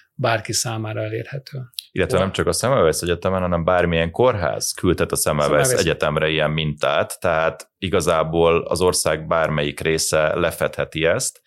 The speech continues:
Speaker 2: és annak a diagnosztikus pontossága az kilencvennyolc százalék körül.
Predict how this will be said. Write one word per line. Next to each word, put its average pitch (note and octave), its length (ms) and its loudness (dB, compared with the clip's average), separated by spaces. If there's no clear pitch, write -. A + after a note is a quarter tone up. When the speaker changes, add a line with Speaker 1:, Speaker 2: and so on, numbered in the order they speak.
Speaker 2:
és - 160 -6
annak B2 320 2
a F2+ 80 2
diagnosztikus E2 760 0
pontossága D#2+ 960 2
az G2+ 180 -2
kilencvennyolc C#2+ 760 -4
százalék - 460 -4
körül. - 300 -14